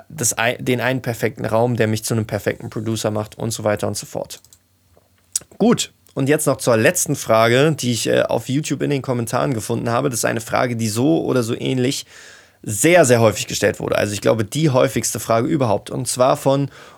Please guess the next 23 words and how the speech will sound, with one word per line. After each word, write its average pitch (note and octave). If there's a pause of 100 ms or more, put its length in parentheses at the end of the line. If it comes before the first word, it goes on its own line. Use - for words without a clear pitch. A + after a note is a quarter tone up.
Romy. A2 (420)
„Hallo, B2+
ich -
kriege D3+
ein C3
neues C3+
Zimmer, C3
da A#2
mein C#3
Bruder B2+
auszieht A#2+
und A2+
würde C3+
dann B2
halt A2+
gerne C3
in A#2+
der A2+
Nacht A#2
zocken. G#2
Das G2+
Problem C3
ist, D3